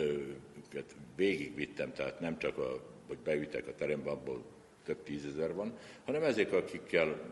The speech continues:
sok ezer órát eltöltöttem így ilyen kávéházi hangulatba, hogy hogyan is működött ez a, a, a,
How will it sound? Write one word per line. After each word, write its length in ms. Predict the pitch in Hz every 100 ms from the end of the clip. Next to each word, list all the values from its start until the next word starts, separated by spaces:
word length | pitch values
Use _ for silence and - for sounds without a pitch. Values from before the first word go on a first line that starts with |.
| - -
sok 280 | - - -
ezer 260 | 73 73 69
órát 400 | 80 76 69 78
eltöltöttem 760 | 78 - 78 - 60 67 67
így 220 | 69 62 62
ilyen 200 | 62 55 - - -
kávéházi 720 | 69 67 64 64 64 60 58
hangulatba, 760 | 71 71 73 90 90 92 101 - - - - - -
hogy 720 | 78 76 73 71 - - - - - - - -
hogyan 280 | - 107 80
is 260 | 73 - -
működött 580 | 85 82 71 67 67 -
ez 220 | 73 67
a, 140 | 65 64
a, 220 | - 67
a, 720 | - 62 64 62 60 60